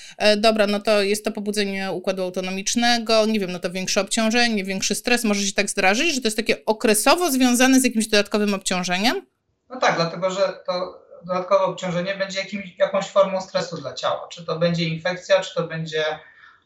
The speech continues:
Speaker 2: e, przewlekły stres, czy to będzie, e, ból, na przykład ból głowy, no ten pacjent może gdzieś tam zwiększać swoje obciążenie w obrębie mięśni żujących i wtedy zgrzytać.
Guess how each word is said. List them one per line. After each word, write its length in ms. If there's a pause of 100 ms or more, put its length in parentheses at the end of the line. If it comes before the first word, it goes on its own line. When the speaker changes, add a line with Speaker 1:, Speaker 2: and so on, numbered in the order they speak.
Speaker 2:
e, 140
przewlekły 640
stres, 640
czy 180
to 180
będzie, 640 (500)
e, 680
ból, 640 (360)
na 40
przykład 300
ból 180
głowy, 300
no 140
ten 160
pacjent 360
może 400
gdzieś 220
tam 220
zwiększać 440
swoje 320
obciążenie 600
w 40
obrębie 500
mięśni 320
żujących 480
i 60
wtedy 240
zgrzytać. 560